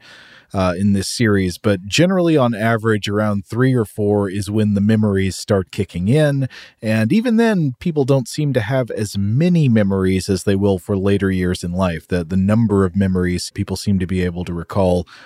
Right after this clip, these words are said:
sort of goes up each year after that, more from year five, more from six, more from seven.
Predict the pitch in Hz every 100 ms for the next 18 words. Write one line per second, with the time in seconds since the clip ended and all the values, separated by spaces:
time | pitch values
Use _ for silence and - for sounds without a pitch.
0 | - - 107 90 90 131 131 107 107 98
1 | - 98 - - 85 78 73 - 80 69
2 | 64 98 92 90 - 90 87 85 - 90
3 | 87 82 82 90 87 82 - 85 - 90
4 | 78 - 98 82 - 90 80 80 73 71
5 | 73